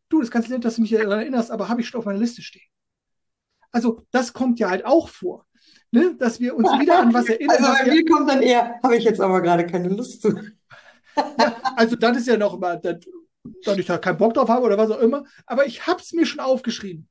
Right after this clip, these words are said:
Speaker 1: Und dann erwische ich mich dabei, da schreibe ich's noch mal auf. Und dann denke ich, "Das kann doch wohl nicht sein." Also, ähm, warum erzähle ich das grad von, äh, so und warum auch ein bisschen humor-, humorvoll vielleicht? Weil aus dem Nähkästchen plaudern. Also, das kann durchaus passieren,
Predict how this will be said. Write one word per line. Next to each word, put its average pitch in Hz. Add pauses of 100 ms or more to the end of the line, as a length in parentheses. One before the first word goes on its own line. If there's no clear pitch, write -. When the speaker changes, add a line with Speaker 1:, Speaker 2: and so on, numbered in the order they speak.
(100)
Speaker 1:
Und 233
dann 277
erwische 294
ich -
mich 277
dabei, 262
da 269
schreibe 302
ich's -
noch 311
mal 311
auf. 202 (260)
Und 269
dann 240
denke 285
ich, 240 (240)
"Das 233
kann 196
doch 165
wohl 175
nicht 196
sein." 170 (600)
Also, 240 (400)
ähm, 233
warum 220
erzähle 277
ich 247
das -
grad 190
von, 220 (260)
äh, 226
so 208
und 240
warum 214
auch 190
ein 196
bisschen 202
humor-, 196
humorvoll 214
vielleicht? 180 (320)
Weil 208
aus 202
dem 202
Nähkästchen 202
plaudern. 170 (280)
Also, 226 (140)
das 240
kann 277
durchaus 254
passieren, 294